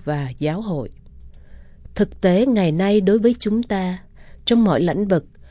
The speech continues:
chúng ta hay đặt vấn đề an toàn trên hết. An toàn trong những cuộc hành trình, trong các mối tương quan.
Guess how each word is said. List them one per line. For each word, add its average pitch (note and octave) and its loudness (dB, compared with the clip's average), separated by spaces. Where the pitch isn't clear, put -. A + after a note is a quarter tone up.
chúng A3+ 0
ta G#3 0
hay G3 0
đặt F#3 0
vấn G#3 2
đề F3+ 4
an A#3+ 0
toàn D3+ 0
trên G3+ 2
hết. A#3 0
An G3+ 2
toàn F3 0
trong C#4+ 4
những A#3 4
cuộc F#3 2
hành D#3+ -2
trình, D#3 2
trong G3 0
các C#4 -4
mối G#3 2
tương G#3 8
quan. F#3 -2